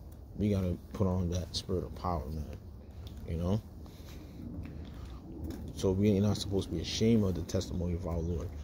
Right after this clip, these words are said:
Whether, whether we face with, uh, faced with, uh, intimate death, okay, we have to be strong,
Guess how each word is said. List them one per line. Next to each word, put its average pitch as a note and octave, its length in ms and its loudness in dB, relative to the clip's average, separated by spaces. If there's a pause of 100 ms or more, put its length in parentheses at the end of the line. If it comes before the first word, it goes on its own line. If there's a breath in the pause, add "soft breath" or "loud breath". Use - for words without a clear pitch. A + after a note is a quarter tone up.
(160 loud breath)
Whether, G#2 260 6 (580)
whether G#2+ 220 6
we G#2 240 6
face G#2+ 360 4
with, F#2+ 180 6
uh, F#2 240 4
faced G2+ 400 4
with, G2 200 2 (1200 loud breath)
uh, - 180 2 (200)
intimate G#2+ 420 6
death, - 400 6 (520 loud breath)
okay, G2+ 420 6 (680 loud breath)
we F#2+ 120 2
have G2+ 100 4
to G2 80 0
be F#2 100 4
strong, F#2+ 580 2